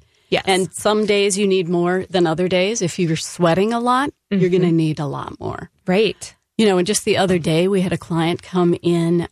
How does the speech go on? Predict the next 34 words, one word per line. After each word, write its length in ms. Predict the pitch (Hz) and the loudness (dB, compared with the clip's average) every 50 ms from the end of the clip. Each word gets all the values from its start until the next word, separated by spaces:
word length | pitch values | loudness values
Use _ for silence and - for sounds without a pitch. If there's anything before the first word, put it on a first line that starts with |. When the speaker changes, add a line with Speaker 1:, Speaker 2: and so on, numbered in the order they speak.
| _ | _
Speaker 2:
uh, 460 | - 170 170 160 156 156 - - - - - | -4 -2 -2 0 0 -2 -2 -4 -6 -6 -4
to 120 | - 202 | -2 0
the 100 | 165 190 | 2 2
North 320 | 190 175 170 175 175 - | 2 2 2 0 -2 -2
Oaks 240 | 175 165 170 - - | -2 -4 -4 -4 -4
office 380 | 156 151 156 156 185 170 - - | -2 -2 -2 -2 -2 -4 -4 -4
to 80 | - | -6
shop 340 | 160 - - 175 165 165 - | -6 -2 0 0 0 2 2
our 220 | 175 160 156 151 - _ - | 2 0 0 0 -2 _ 0
NutriKey 720 | 196 220 247 247 - 220 - - - 196 175 160 147 139 - _ _ | 0 0 0 0 -4 -8 -8 -6 -2 0 0 0 -2 -4 -10 _ _
brand 340 | - 185 175 170 170 165 160 | -2 0 2 2 2 2 0
sale, 460 | - - - 165 156 165 170 180 202 | 0 -2 -2 -2 0 0 0 0 0
which, 240 | 202 180 165 - - | -2 -2 -2 -2 -2
by 160 | - 165 160 | -2 0 0
the 80 | 156 156 | 0 0
way, 180 | 156 151 151 | 0 -2 -2
is 160 | 147 151 147 - | -2 -4 -6 -8
going 340 | - 160 156 147 147 147 147 | -6 -4 -4 -2 -2 -4 -4
on. 280 | 139 135 143 156 190 - _ - - - - | -6 -6 -6 -6 -6 -8 _ -18 -10 -4 0
Speaker 1:
For 80 | 220 202 | 2 2
the 80 | 196 | 4
rest 200 | 170 175 208 - | 4 2 2 0
Speaker 2:
And 60 | 214 | -2
Speaker 1:
of 40 | 196 | 0
today. 420 | - 240 208 190 - - 180 220 - | 0 2 2 2 0 0 -2 -2 -4
Speaker 2:
Yes. 640 | 185 208 254 349 415 - - _ - - - - - | -4 -2 0 0 0 -2 -4 _ -20 -20 -20 -12 -6
Speaker 1:
Yes. 360 | - - - - - - - _ _ _ _ _ - | -6 -6 -6 -6 -14 -20 -20 _ _ _ _ _ -2
Speaker 2:
And 140 | 214 202 - | -2 0 0
she 120 | - 277 | 0 0
was 180 | 294 311 269 196 | 2 0 0 2
loading 360 | 196 190 196 208 208 208 190 | 2 2 2 2 2 2 2
up 160 | 185 202 - | 0 0 0
on 200 | 190 170 156 147 | 0 0 2 2
magnesium. 680 | 147 147 156 147 - 160 151 156 - - 151 135 151 - | 0 0 -2 -2 -2 0 0 0 0 -2 -2 -2 -2 -4